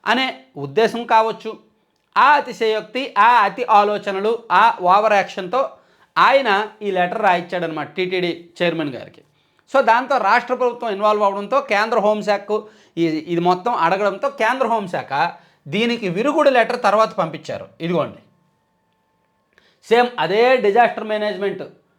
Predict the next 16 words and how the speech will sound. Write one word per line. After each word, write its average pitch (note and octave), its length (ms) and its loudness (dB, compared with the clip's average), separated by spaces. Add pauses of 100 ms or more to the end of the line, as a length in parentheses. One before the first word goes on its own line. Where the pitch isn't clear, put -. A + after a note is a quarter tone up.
(320)
వింగ్ G#3 220 -4
నుంచి, F3+ 540 -4 (320)
Integrated A3+ 480 -4
Control G3+ 440 -2
Room G3+ 220 -4
for G3+ 180 -2 (140)
Emergency F#3+ 460 -6
Response F3 540 -4
నుంచి D3+ 280 -8
ఒక G#3 220 0
లెటర్ G3 240 0
వచ్చింది B2 360 -10 (100)
టీటీడీ G#3 320 -2
ఈఓకి. D#3+ 480 -4 (760)
"Please B3 360 2
refer C4+ 260 4